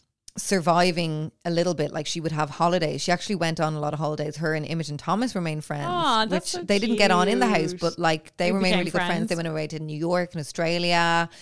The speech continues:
Speaker 1: and, um, you know, festivals and stuff. And I think those little things were just something that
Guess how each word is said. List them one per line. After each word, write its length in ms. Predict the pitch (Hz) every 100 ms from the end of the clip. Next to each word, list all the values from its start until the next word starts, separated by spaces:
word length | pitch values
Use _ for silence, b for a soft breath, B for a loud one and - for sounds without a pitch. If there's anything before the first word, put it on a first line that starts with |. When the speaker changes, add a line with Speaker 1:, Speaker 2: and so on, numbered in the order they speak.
| B B B B -
Speaker 1:
and, 560 | 170 160 151 147 147 - -
um, 720 | 151 151 147 147 147 147 151 -
you 180 | - 170
know, 220 | 147 143
festivals 480 | - 160 170 196 170
and 80 | 170
stuff. 200 | - 165
And 80 | 165
I 40 |
think 280 | 160 180 -
those 380 | 170 185 190 180
little 200 | 175 170
things 760 | - 190 170 175 185 196 196 -
were 180 | 175
just 460 | 170 180 165 151 -
something 460 | - 175 175 170 165
that 260 | 156 156